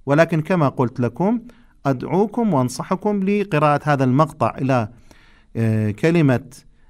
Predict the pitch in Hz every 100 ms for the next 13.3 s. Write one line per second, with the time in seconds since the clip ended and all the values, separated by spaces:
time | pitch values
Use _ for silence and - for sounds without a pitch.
0 | _ 139 139 139 135 127 190 143 120 139
1 | 156 156 123 101 92 - 101 98 101 104
2 | - - - - _ - - - - 139
3 | 156 147 135 123 143 139 120 113 113 117
4 | 107 139 185 185 127 117 113 113 110 113
5 | 143 135 104 110 143 165 180 123 107 127
6 | 120 107 - - _ _ _ _ _ _
7 | _ 123 151 151 143 143 139 143 147 151
8 | 151 147 127 123 131 123 127 147 135 120
9 | 131 151 160 - 131 156 151 117 131 127
10 | 143 135 131 123 120 156 160 131 123 147
11 | 120 113 131 156 165 - 98 107 107 98
12 | 98 - - - 120 - 110 123 104 92
13 | - - 98